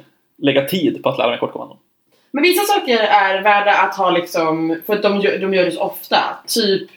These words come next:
Speaker 2: om jag vill kunna styra mer över vilken fil jag ska gå in i, eller typ söka, eh,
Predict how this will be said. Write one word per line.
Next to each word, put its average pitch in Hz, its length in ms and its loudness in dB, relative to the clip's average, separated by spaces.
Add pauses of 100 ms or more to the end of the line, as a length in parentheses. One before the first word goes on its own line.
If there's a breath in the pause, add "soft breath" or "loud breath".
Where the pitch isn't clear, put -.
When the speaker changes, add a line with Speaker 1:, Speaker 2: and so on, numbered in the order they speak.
(220 loud breath)
Speaker 2:
om 208 140 -2
jag 226 120 6
vill 208 240 2
kunna 196 180 2
styra 190 720 2
mer 190 320 2
över 170 200 4
vilken 165 300 0
fil 180 340 2
jag 160 140 0
ska - 140 -8
gå 160 100 0
in 190 360 4
i, 147 120 0
eller 165 180 2
typ 160 160 -2
söka, 180 600 0 (460 loud breath)
eh, 170 180 2